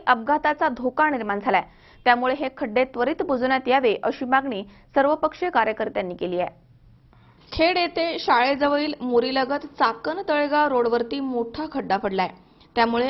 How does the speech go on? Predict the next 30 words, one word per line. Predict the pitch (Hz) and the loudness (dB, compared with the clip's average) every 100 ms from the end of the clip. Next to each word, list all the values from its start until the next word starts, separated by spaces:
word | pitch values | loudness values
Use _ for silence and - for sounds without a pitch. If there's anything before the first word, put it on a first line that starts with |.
| 262 | 2
अपघाताचा | 254 214 277 302 330 | 2 2 -2 -2 -2
धोका | 311 277 254 277 | -2 -4 -2 -2
निर्माण | 277 226 190 240 | -2 -4 -6 -4
झालाय. | 208 185 - - - - - | -4 -4 -10 -20 -20 -20 -2
खड्ड्यांमुळे | 233 226 247 247 247 294 - | 0 4 2 2 0 0 -2
वाहतुकीस | 233 254 262 285 320 349 - | -6 -4 -4 -6 -4 -6 0
अडथळा | 226 226 311 277 | -2 0 -2 -2
होतोय. | 226 196 190 - _ _ _ - _ - - | 0 -2 -2 -6 _ _ _ -20 _ -20 -4
हा | 330 339 | -2 2
खड्डा | 339 339 339 | 2 4 2
त्वरित | 302 285 330 | 0 0 0
बुजवण्याची | 285 262 269 262 262 | -2 -2 -2 -2 -2
मागणी | 254 233 269 | -2 0 -2
ग्रामस्थांनी | 269 226 226 277 240 196 | -2 -4 -4 -6 -8 -6
केली | 202 196 190 | -2 0 0
आहे. | - _ - - - | -2 _ -20 -12 0
या | 240 | 0
खड्ड्यामुळे | 277 233 262 269 294 | 0 2 2 4 2
रस्त्यावरती | 269 254 254 254 262 269 320 - - - | 0 -2 -2 -2 -2 -4 -6 -8 -18 -8
मोठी | 269 285 285 359 | -2 -2 -2 -2
वाहतूक | 320 285 - 330 | -2 -4 -4 -2
कोंडी | 262 233 226 | -2 0 0
होतीये. | 240 208 196 - - _ _ | -2 0 -2 -2 -16 _ _
राष्ट्रवादी | 247 233 233 247 247 | 2 2 2 -2 -2
काँग्रेसचे | 262 233 233 233 254 | -2 0 0 0 0
तालुका | 233 220 226 254 254 | 2 0 0 -4 -2
खजिनदार | 247 233 247 247 339 - - - | -4 -4 0 2 0 -4 -20 -6
अरुण | - 269 359 392 - | -2 0 -2 -6 -2
सोमवंशी, | 269 269 277 269 277 320 320 | 0 0 0 -2 -2 -6 -4
शिवसेनेचे | 294 269 302 302 294 | -2 0 0 0 -2